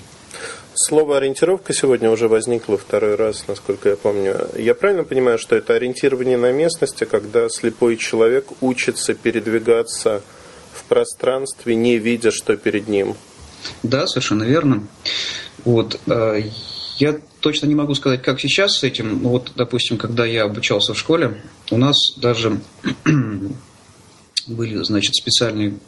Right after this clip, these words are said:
Speaker 2: как бы сказать, не курсы, а, в общем-то, уроки даже. То есть сейчас, по-моему, даже включили в, в обязательную программу. Вот раньше у нас было как бы это по, э, скажем так, по желанию.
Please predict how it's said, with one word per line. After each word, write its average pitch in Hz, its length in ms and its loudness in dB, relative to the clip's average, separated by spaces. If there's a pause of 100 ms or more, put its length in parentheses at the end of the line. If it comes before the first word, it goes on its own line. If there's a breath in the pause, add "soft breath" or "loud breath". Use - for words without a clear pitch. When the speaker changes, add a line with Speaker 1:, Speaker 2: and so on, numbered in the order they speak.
(280)
Speaker 2:
как 101 140 -2
бы 104 80 -2
сказать, 107 260 0
не - 100 2
курсы, 151 320 0
а, 98 160 0 (580 loud breath)
в 104 40 -2
общем-то, 104 300 2
уроки 127 300 2
даже. 98 400 0 (720)
То 98 100 -6
есть 101 140 0
сейчас, - 320 -2
по-моему, 120 280 2
даже 113 200 -2
включили 113 380 -2
в, 107 480 -4
в 110 40 0
обязательную 110 440 2
программу. 101 540 0
Вот - 200 -6
раньше 123 320 0
у 117 40 2
нас 110 100 -2
было 107 200 -2
как 104 160 -4
бы 107 80 0
это 107 140 0
по, 104 340 2 (800 loud breath)
э, 98 600 2 (200)
скажем 101 360 0
так, 101 180 -2
по - 100 -2
желанию. 98 500 0